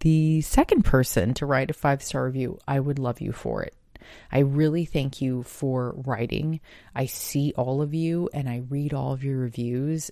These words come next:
and I truly hope and believe that when we share good work with others, that is how it grows. So on July tenth, P F H Works, Works,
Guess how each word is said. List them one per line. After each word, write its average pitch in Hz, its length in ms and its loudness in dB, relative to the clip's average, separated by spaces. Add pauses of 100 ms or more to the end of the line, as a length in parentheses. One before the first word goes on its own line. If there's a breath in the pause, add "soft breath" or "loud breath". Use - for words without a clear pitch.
and 131 120 -2
I 131 220 -4 (140)
truly 175 580 2
hope 123 520 -2
and 127 160 -4
believe 127 680 -6
that - 140 -4
when 127 260 -4
we 135 360 0 (260 soft breath)
share 143 760 0
good 135 240 2
work 127 260 -4
with 139 200 -2
others, 139 440 2 (160)
that 117 200 0
is 120 160 -2
how 113 200 -2
it - 100 -4
grows. - 600 0 (480 soft breath)
So 147 360 4
on 143 140 4
July 143 420 2
tenth, - 460 2 (480 loud breath)
P 175 680 2 (380)
F 147 260 0
H 135 320 -2
Works, - 680 0
Works, 156 760 6